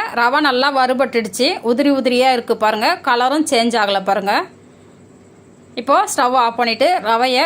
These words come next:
வேற ஒரு பிளேட்டுக்கு மாத்திக்கலாம். இந்த மாதிரி உதிரி உதிரியா இருக்கணும். இங்க பாருங்க, கரண்டியில் எடுத்து காமிக்கிறேன் பாருங்க.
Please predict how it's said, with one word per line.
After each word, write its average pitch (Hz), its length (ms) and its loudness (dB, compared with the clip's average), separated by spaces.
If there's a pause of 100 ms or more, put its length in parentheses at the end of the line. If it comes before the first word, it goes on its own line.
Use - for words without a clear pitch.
(100)
வேற 247 200 2
ஒரு 233 120 -4
பிளேட்டுக்கு 233 420 0
மாத்திக்கலாம். 214 520 -2 (240)
இந்த 247 160 0
மாதிரி 285 200 0 (100)
உதிரி 247 240 0
உதிரியா 240 240 2 (100)
இருக்கணும். 226 420 -2 (1040)
இங்க 202 220 -12
பாருங்க, 220 240 0 (100)
கரண்டியில் 214 400 0
எடுத்து 208 220 -4 (100)
காமிக்கிறேன் 202 480 -4
பாருங்க. 185 220 -4